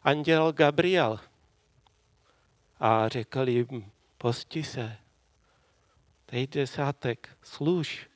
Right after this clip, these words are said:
kaž evangelium.“ Hmm.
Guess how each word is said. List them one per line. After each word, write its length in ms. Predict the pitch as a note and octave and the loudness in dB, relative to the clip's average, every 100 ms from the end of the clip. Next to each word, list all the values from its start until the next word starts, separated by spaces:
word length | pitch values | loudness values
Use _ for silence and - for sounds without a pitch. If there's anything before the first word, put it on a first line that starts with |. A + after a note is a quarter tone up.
| _ - - | _ -20 -12
kaž 360 | C#3 E3 - F#3 | -4 -4 -4 -2
evangelium.“ 920 | D3 D3 C#3+ C3+ C3 B2+ A2+ G#2+ G2+ _ _ - - _ _ _ _ _ _ _ _ _ _ _ - _ _ _ _ | 2 4 2 2 2 2 0 -2 -12 _ _ -20 -20 _ _ _ _ _ _ _ _ _ _ _ -20 _ _ _ _
Hmm. 480 | - B2+ - A#2+ | -16 -14 -14 -14